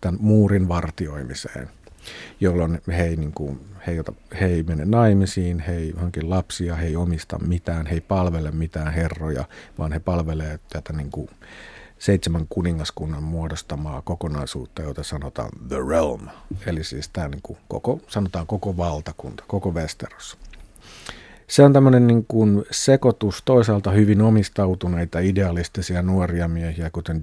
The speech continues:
Jon Snow, Jon Nietos, tää Ned Starkin äpärä lapsi, joka sinne sitten lähtee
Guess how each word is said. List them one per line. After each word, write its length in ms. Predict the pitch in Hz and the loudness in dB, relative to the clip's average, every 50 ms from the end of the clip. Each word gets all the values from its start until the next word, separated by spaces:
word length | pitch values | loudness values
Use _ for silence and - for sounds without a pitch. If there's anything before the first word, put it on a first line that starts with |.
| - | -2
Jon 180 | 92 85 82 82 | 0 0 0 -2
Snow, 420 | - - 98 98 95 92 90 82 80 - | -2 0 2 2 2 2 0 -2 -2 -4
Jon 180 | 90 85 82 82 | -6 -4 -2 -2
Nietos, 480 | 85 90 90 87 80 - 78 - - | 0 0 0 -2 -2 -6 -8 -10 -10
tää 200 | - - 87 82 | -8 -8 -6 -4
Ned 180 | 80 85 82 - | -4 -4 -6 -6
Starkin 580 | - - - 92 85 82 - 90 80 78 78 - - | -6 -6 -4 -4 -4 -4 -4 -4 -4 -4 -4 -4 -4
äpärä 360 | 90 87 - 85 82 82 80 - - _ - | -2 -2 -2 -2 -2 -4 -6 -8 -12 _ -8
lapsi, 360 | - 80 78 - - - 82 80 | -6 -6 -4 -4 -6 -6 -6 -6
joka 280 | 78 78 - 82 76 - - | -6 -4 -6 -6 -6 -8 -8
sinne 320 | - - 80 82 78 78 - - - | -10 -8 -6 -4 -4 -6 -6 -8 -8
sitten 340 | - 78 - - 87 82 | -8 -8 -6 -6 -2 0
lähtee 540 | 92 110 113 - - - - 107 92 90 87 | 2 2 2 0 -2 -4 -2 0 0 0 0